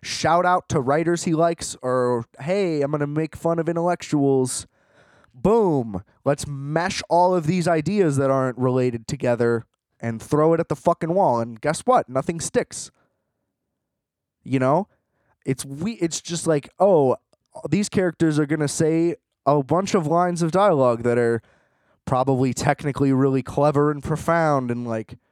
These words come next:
referencing something that you don't get unless you went to Harvard or whatever." That's my guess, frankly, because it must have gone over my head. That, that's the only thing I can think of,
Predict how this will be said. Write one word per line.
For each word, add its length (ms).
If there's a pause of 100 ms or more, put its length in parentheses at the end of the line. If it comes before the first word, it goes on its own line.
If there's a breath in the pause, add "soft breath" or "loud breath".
(680)
referencing 760
something 640
that 240
you 140
don't 240
get 260
unless 340
you 80
went 200
to 80
Harvard 640
or 180
whatever." 600
That's 200
my 140
guess, 560
frankly, 400
because 500 (840)
it 140
must 320
have 140
gone 240
over 240
my 160
head. 340 (1700)
That, 240
that's 180
the 80
only 160
thing 180
I 60
can 160
think 220
of, 180